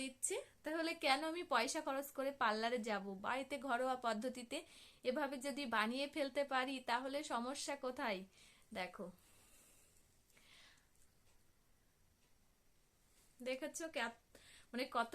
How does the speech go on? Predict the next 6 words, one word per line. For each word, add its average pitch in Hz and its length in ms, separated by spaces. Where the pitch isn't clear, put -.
সুন্দর 262 340
গ্লো 233 140
দিচ্ছে 240 320
মুখটা 233 280
এখন। 285 220
তো 311 60